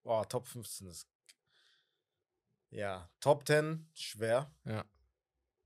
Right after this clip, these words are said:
Speaker 1: Aber Top fünfzehn? Könnte man machen. Ja, gegen Ende.
Speaker 2: Ja, gegen
Speaker 1: Gegen
Speaker 2: Ende.
Speaker 1: Ende.
Speaker 2: Er bra-,
Speaker 1: Der
Speaker 2: guck mal,
Speaker 1: fünfzehn,
Speaker 2: oh, für Top fünfzehn, ich
Speaker 1: dreizehn,
Speaker 2: sag euch
Speaker 1: vierzehn,
Speaker 2: ganz
Speaker 1: fünfzehn.
Speaker 2: ehrlich, Top fünfzehn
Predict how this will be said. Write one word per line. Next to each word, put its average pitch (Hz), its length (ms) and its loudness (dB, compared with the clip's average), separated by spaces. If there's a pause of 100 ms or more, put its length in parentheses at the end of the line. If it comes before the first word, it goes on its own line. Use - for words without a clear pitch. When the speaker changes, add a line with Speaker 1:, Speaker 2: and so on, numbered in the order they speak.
(1400)
Speaker 1:
Aber 101 200 -10
Top - 220 -8
fünfzehn? 160 400 -6 (1120)
Könnte 120 260 -4
man 101 140 -4
machen. 92 220 -12 (280)
Ja, - 180 -8
gegen 156 240 0
Ende. 160 480 4 (320)
Speaker 2:
Ja, 147 220 10
gegen 147 220 4
Speaker 1:
Gegen 160 240 2
Speaker 2:
Ende. 151 60 8
Speaker 1:
Ende. 110 460 4
Speaker 2:
Er 135 120 2
bra-, 165 240 8
Speaker 1:
Der 143 100 0
Speaker 2:
guck 214 100 6
mal, 226 160 12
Speaker 1:
fünfzehn, 208 160 6
Speaker 2:
oh, 208 60 6
für 202 140 2
Top 226 240 6
fünfzehn, 240 240 2
ich 202 140 10
Speaker 1:
dreizehn, 196 140 10
Speaker 2:
sag 208 180 10
euch 196 160 8
Speaker 1:
vierzehn, - 20 -4
Speaker 2:
ganz 190 220 10
Speaker 1:
fünfzehn. 190 100 8
Speaker 2:
ehrlich, 185 500 6
Top 139 260 4
fünfzehn 175 640 0